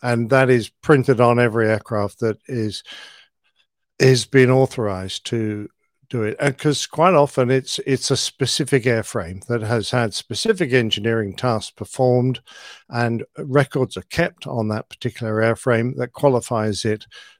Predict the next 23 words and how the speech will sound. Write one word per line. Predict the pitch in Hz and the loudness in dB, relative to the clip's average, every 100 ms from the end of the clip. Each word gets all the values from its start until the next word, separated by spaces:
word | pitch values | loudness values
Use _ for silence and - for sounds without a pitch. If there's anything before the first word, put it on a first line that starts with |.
| _ | _
for | 127 113 107 | -6 -6 -6
extren-, | - - 123 110 - | -8 -2 0 -2 -4
extended | 120 - - 120 107 107 - | -8 -6 -2 -2 -2 -6 -6
twin | - 117 104 | -6 -4 -4
operations. | - 104 101 101 - 90 - - - - - - | -8 -10 -8 -8 -12 -16 -18 -20 -20 -20 -18 -8
Because | 127 - 147 - | -2 4 4 4
it | 120 120 | -4 -4
has | 120 123 120 | -2 -2 0
more | 117 104 | -2 0
regular | 117 107 101 101 | -2 -2 -6 -6
checks | - 143 - - | -2 -2 -4 -8
and | 110 | -6
that's | 104 - - | -6 -10 -14
expensive, | - - 131 127 - 127 | -14 -6 -2 -2 -2 -2
not | 127 127 131 | 2 2 4
every | 135 131 127 | 2 2 2
airframe | 117 120 123 - 117 113 113 - | 4 4 2 0 0 0 -4 -6
in | 135 127 | -4 -2
an | 117 117 | 0 2
airline | 135 135 110 98 113 127 _ - _ _ _ | 2 4 0 -2 -4 -6 _ -20 _ _ _
might | 113 113 139 139 - | -4 0 2 0 -4
be, | 127 120 117 120 - _ - | -4 -2 -2 -8 -12 _ -10
uh, | 131 117 | -6 -6